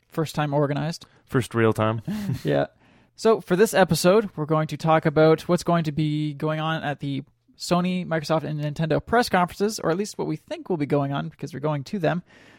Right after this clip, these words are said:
Speaker 1: Uh, we'll be talking about what games are debuting at E three or being showed off again, with, uh, but are pre-release, as well as some potential games we think will be there.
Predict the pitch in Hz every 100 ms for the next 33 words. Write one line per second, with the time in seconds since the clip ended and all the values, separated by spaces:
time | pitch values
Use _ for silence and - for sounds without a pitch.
0 | _ _ - 156 156 160 151 - 165 160
1 | 160 156 156 151 160 - 156 185 202 170
2 | 156 151 143 151 147 151 156 165 165 165
3 | - 147 147 160 151 - 165 175 151 139
4 | 143 147 143 - 143 135 139 139 - -
5 | _ 151 139 143 156 - - 139 - 143
6 | 135 131 123 _ - - 139 - - 147
7 | 139 131 139 180 - - _ _ _ _
8 | _ 160 156 147 214 175 208 220 - 147
9 | 175 - 202 196 - - 269 - 226 165
10 | 156 147 139 185 180 147 139 127 113